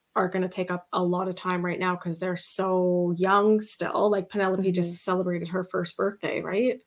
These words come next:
Speaker 2: Mm-hmm.
Speaker 1: Yeah.
Speaker 2: Yeah.
Speaker 1: Yeah,
Speaker 2: So it's
Speaker 1: so
Speaker 2: nice. It's definitely nice being on mat leave, but then you realize, like, "Oh, I have to take care of a baby, so I can't fully do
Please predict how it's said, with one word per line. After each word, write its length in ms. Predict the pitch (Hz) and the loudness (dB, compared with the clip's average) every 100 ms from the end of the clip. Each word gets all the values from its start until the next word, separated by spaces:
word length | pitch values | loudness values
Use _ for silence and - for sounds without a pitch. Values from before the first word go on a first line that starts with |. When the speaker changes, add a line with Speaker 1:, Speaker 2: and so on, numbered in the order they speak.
| - | 4
Speaker 2:
Mm-hmm. 500 | 220 214 185 165 160 - - | 8 10 10 6 2 -4 4
Speaker 1:
Yeah. 260 | 208 - | 6 8
Speaker 2:
Yeah. 280 | 175 160 156 - _ - | 8 8 4 0 _ -4
Speaker 1:
Yeah, 180 | 196 196 | 4 8
Speaker 2:
So 60 | 240 | 8
it's 140 | - | 8
Speaker 1:
so 60 | 233 | 8
Speaker 2:
nice. 360 | 214 240 - 180 | 10 10 8 -2
It's 220 | 208 - | -6 2
definitely 340 | 262 277 359 240 | 2 6 6 8
nice 240 | 196 196 | 8 6
being 140 | 220 202 | 2 4
on 220 | 180 170 | 4 2
mat 360 | 151 160 - - _ _ - | 2 2 0 -6 _ _ 2
leave, 540 | 208 220 247 277 - - | 6 8 6 4 -2 -4
but 560 | 175 180 170 165 - - _ _ _ _ - | 2 6 8 6 4 -14 _ _ _ _ 4
then 140 | 196 196 | 6 6
you 100 | 185 | 6
realize, 360 | 180 170 170 | 6 6 4
like, 140 | 170 170 - | 2 0 0
"Oh, 100 | 277 | 0
I 60 | 254 | 0
have 180 | 247 | -2
to 80 | 269 | -4
take 220 | - 330 - | -2 -2 0
care 180 | 254 233 | 0 2
of 60 | |
a 40 | 240 | 2
baby, 440 | 202 202 240 220 | 2 4 4 2
so 140 | 208 208 | 4 4
I 60 | |
can't 420 | 202 - 269 269 - - - | 4 4 4 4 0 -6 8
fully 360 | 240 240 240 | 10 12 12
do 360 | 190 220 220 | 10 12 12